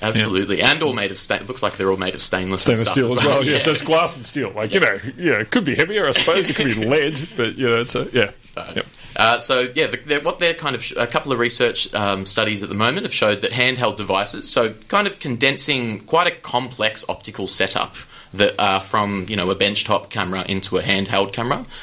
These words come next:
Speaker 2: And they're showing that these cameras are closing the gap in terms of resolution, image quality, and the kind of, uh, diagnostic processes that follow on from these images. So that's very exciting, and as you can imagine, probably a bit more applicable in a remote setting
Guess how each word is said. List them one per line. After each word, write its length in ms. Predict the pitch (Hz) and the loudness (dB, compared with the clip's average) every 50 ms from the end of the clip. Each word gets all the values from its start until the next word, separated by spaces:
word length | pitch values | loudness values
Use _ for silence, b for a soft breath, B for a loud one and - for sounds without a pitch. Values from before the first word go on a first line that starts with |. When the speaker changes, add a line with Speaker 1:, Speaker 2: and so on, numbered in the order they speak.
| B B B B B B B B | B B B B B B B B
Speaker 2:
And 360 | 110 107 113 113 117 117 113 | 2 2 4 2 2 0 -4
they're 240 | 113 - 123 120 120 | -2 2 2 2 4
showing 280 | - 143 135 131 127 | 4 2 2 2 0
that 140 | 120 113 110 | -2 -2 0
these 440 | 117 113 110 113 110 98 - - - - | 0 0 0 0 0 -2 -2 -4 -4 -4
cameras 260 | - 120 110 110 104 104 | 0 0 2 2 2 0
are 40 | |
closing 320 | 101 - 110 104 101 95 98 | 0 2 2 2 2 0 -4
the 60 | 98 | 0
gap 240 | 87 110 - - - | 2 2 0 2 -2
in 100 | 120 101 | -4 0
terms 320 | - 107 98 95 95 92 | 0 0 0 0 0 0
of 160 | 98 95 85 | 0 0 2
resolution, 840 | 101 101 92 92 92 95 95 95 - - 107 95 95 92 90 85 95 - | 0 0 0 0 -2 -2 0 0 0 0 0 0 0 -2 -4 -6 -6 -4
image 300 | 98 98 95 95 92 - | -2 0 2 2 0 0
quality, 460 | - 104 95 92 92 95 95 92 92 95 | 0 2 2 2 2 0 -2 -2 -2 0
and 160 | 104 107 101 | 0 0 0
the 60 | 95 | 0
kind 220 | - 110 95 92 | 0 0 0 0
of, 140 | 90 87 - - | 0 -4 -2 -2
uh, 200 | 95 92 90 90 | 0 0 0 -2
diagnostic 640 | 90 - 95 90 90 90 92 87 87 - - 95 - | -2 -2 -2 -2 -2 -2 -4 -4 -4 -2 -4 -4 -2
processes 540 | - - - - 101 98 - 107 98 90 - | -2 -2 0 0 -2 -2 -2 -4 -4 -4 -4
that 140 | - - - | -6 -6 -2
follow 300 | - 107 95 98 92 92 | 0 0 2 2 2 2
on 240 | 101 120 190 240 220 | 0 0 -2 -6 -10
from 180 | - - 95 | -6 -4 0
these 160 | 98 101 95 | 0 0 2
images. 380 | 90 98 107 120 - 269 247 - B B B B | 2 0 -2 -2 -4 -6 -8 -8 B B B B
So 100 | B - | B 2
that's 100 | - - | 2 4
very 200 | - 127 113 113 | 2 2 2 2
exciting, 440 | 101 - - 123 110 131 175 196 175 | 2 0 0 2 2 2 0 0 -2
and 140 | 131 - - - - B B B B B | -2 -4 -4 -10 -18 B B B B B
as 200 | - 135 131 - | 0 2 2 2
you 60 | 120 | -2
can 120 | - 107 | -2 -2
imagine, 380 | 98 98 98 101 95 98 98 95 | -2 0 0 -2 -2 -2 -4 -4
probably 500 | - - 139 123 113 110 107 104 101 - | -2 0 0 0 2 2 -2 -2 0 0
a 80 | - 95 | 0 0
bit 140 | 95 117 | 0 0
more 180 | 104 110 104 98 | 0 2 0 0
applicable 500 | 98 - - 98 - - 90 95 95 95 | 0 -2 -2 -4 -4 -2 -2 0 0 0
in 100 | 92 95 | 0 0
a 60 | 95 92 | 0 0
remote 320 | 95 92 95 95 95 - | 0 0 0 -2 -2 -2
setting 400 | - - 95 - 135 175 247 254 | 0 0 0 0 0 -8 -10 -12